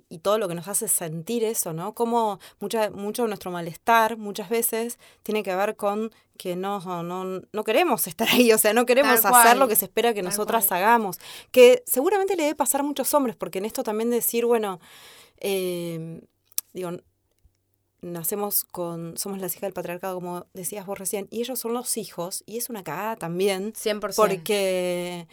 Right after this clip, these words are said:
Speaker 1: porque digo, bueno, nosotras desde nue-, desde lo biográfico entendemos lo que implica para nosotras, pero, pero no sabemos lo que implica para los varones,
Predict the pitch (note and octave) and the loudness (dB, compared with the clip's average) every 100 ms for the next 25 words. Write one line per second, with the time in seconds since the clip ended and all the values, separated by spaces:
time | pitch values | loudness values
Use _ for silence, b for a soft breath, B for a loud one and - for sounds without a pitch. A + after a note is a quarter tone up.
0 | b b F#3+ F3 G#3+ A3 C4 A3+ - A#3 | b b -8 -2 2 4 2 2 -2 -4
1 | B3 G#3 F#3 F3+ F3 - E3+ F3 F3 F3 | -4 -6 -6 -6 -8 -10 -12 -8 -6 -4
2 | F3+ G3+ B3+ - - G#3+ F#3+ - E3+ E3+ | -2 0 -2 -4 -2 0 0 -4 -10 -8
3 | F3+ G#3+ A3 F#3 E3 D#3+ G3 F#3+ E3 E3 | -6 -6 -6 -8 -8 -8 -6 -4 -4 -6
4 | E3 - A3+ A3+ G3 G#3+ - _ b b | -6 -4 -4 -2 -4 -4 -6 _ b b
5 | b - F#3+ F3+ F3 E3+ E3+ E3+ E3+ _ | b -8 -4 -2 -2 -4 -6 -8 -12 _
6 | - E3+ F#3 G3 G#3 G#3+ G#3 E3+ E3+ F#3 | -10 -8 -4 -2 -2 -2 -6 -6 -6 -6
7 | G3+ E3+ E3 D#3+ F3 A3+ A#3+ G#3 A3+ A#3 | -4 -4 -6 -6 -2 2 2 0 -4 -8